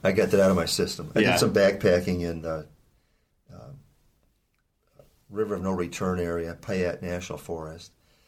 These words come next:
Speaker 1: and was caught on Long's Peak with a buddy, uh, or not Long's Peak, uh, Chicken Peak it was called.
Speaker 2: This
Speaker 1: Um,
Speaker 2: is Idaho?
Speaker 1: Idaho,
Speaker 2: Okay.
Speaker 1: yeah. And caught in, uh, I had a Dacron sleeping bag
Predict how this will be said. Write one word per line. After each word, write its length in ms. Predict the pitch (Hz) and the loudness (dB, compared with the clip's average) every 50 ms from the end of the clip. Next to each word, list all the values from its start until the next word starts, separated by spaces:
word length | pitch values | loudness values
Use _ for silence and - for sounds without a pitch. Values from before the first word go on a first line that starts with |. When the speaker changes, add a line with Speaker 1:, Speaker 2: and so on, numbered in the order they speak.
| _ _ _ _ _ _ _ - | _ _ _ _ _ _ _ -12
Speaker 1:
and 160 | 95 95 92 | -10 -8 -6
was 160 | 90 87 - | -6 -8 -8
caught 340 | - - - - 107 107 104 | -10 -6 0 2 2 4 4
on 160 | 98 92 90 | 4 4 4
Long's 320 | 90 92 95 92 92 95 - | 4 4 4 4 2 0 -2
Peak 300 | - - 101 95 95 - | -2 -2 0 0 0 0
with 120 | 90 90 | 2 2
a 60 | 87 | 2
buddy, 420 | 82 92 90 90 90 90 87 87 - _ _ _ _ _ _ _ _ _ _ _ - | 2 4 2 2 2 0 -2 -6 -10 _ _ _ _ _ _ _ _ _ _ _ -20
uh, 200 | - 95 87 85 87 98 _ _ _ _ - | -18 -16 -16 -16 -16 -20 _ _ _ _ -10
or 100 | 101 95 | -8 -4
not 220 | 92 107 104 - 85 | -2 0 0 0 2
Long's 240 | 90 87 87 87 | 0 0 0 -2
Peak, 200 | - - 85 73 - 92 | -6 -8 -10 -10 -8 -10
uh, 140 | 82 85 85 - | -8 -8 -8 -8
Chicken 400 | - - 131 131 - 104 92 92 | -6 -6 -4 -4 -4 -6 -6 -6
Peak 340 | - 98 82 78 - - | -10 -12 -12 -12 -12 -14
it 100 | - 82 85 | -14 -14 -14
was 120 | 87 - | -14 -16
called. 340 | - - 90 82 80 80 - - _ _ _ _ _ _ _ _ _ _ _ _ - | -14 -12 -10 -10 -10 -12 -14 -20 _ _ _ _ _ _ _ _ _ _ _ _ -8
Speaker 2:
This 140 | - 110 98 98 | -4 -4 -2 -2
Speaker 1:
Um, 40 | 92 | -4
Speaker 2:
is 100 | 87 - - | -4 0 0
Idaho? 420 | 104 98 98 101 101 110 113 - - | 2 2 4 4 2 2 0 2 2
Speaker 1:
Idaho, 400 | 104 98 90 87 76 76 - - - | 4 4 4 2 0 -2 -6 -2 -2
Speaker 2:
Okay. 300 | 101 - - 92 87 - - - _ _ _ _ _ _ | -2 0 0 -2 -4 -4 -10 -20 _ _ _ _ _ _
Speaker 1:
yeah. 100 | - 107 92 | -14 -12 -12
And 240 | 90 90 92 - - | -12 -12 -14 -14 -8
caught 380 | - - 104 101 92 92 - | 0 2 2 2 2 0 -2
in, 280 | 98 92 87 87 85 82 | -6 -6 -6 -6 -6 -8
uh, 260 | 82 82 82 78 73 - - - _ _ _ _ _ _ _ _ _ _ _ _ _ _ _ _ - - - - - | -10 -10 -10 -12 -14 -16 -18 -20 _ _ _ _ _ _ _ _ _ _ _ _ _ _ _ _ -20 -18 -14 -8 -4
I 100 | 107 110 | -2 0
had 160 | 104 101 87 | 0 0 -2
a 80 | 80 | -4
Dacron 640 | 76 73 85 85 87 87 - - 120 110 104 98 95 | -8 -4 -2 0 0 0 0 0 -2 0 0 -2 -4
sleeping 400 | - - 98 95 95 92 85 76 | -6 -8 -8 -8 -8 -10 -10 -10
bag 380 | 76 76 76 73 71 71 - | -10 -10 -10 -10 -12 -12 -16